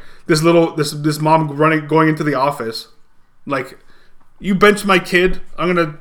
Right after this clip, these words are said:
tell the press that you fucking hit your wife fucking thirty years ago." And it's like, well, like, this, again, maybe whatever happened thirty years ago probably didn't happen to any cra-, like you said, they're married and have kids. Oh my God, that's amazing.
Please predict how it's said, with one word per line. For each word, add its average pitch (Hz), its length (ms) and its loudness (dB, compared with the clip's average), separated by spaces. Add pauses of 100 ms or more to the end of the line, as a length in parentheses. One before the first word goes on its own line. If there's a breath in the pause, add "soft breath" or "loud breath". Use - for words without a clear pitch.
tell 190 140 4
the 175 80 0
press 185 260 0
that 165 100 -2
you 160 140 2
fucking 170 340 -2
hit 165 180 -4
your 160 100 0
wife 165 260 -2
fucking 165 320 -6
thirty 156 180 -2
years 160 140 -2
ago." 165 160 0
And 151 100 0
it's 143 140 -6
like, 127 240 -6
well, 127 140 -4
like, 113 180 -6 (800)
this, - 240 -10 (100)
again, 165 800 2
maybe 170 220 4
whatever 175 300 4
happened 175 240 6
thirty 151 160 0
years 143 140 -2
ago 143 140 -2
probably 160 200 0
didn't 147 160 2
happen 143 340 2
to 135 240 -4
any 147 160 -2
cra-, 147 200 -2
like - 160 -8
you 165 60 -4
said, 165 160 0
they're 139 100 -2
married 151 320 0
and 147 60 -6
have 139 140 -6
kids. 147 400 -8 (840 soft breath)
Oh 131 180 -6
my 113 100 2
God, 113 180 2
that's - 100 -10
amazing. 104 440 -10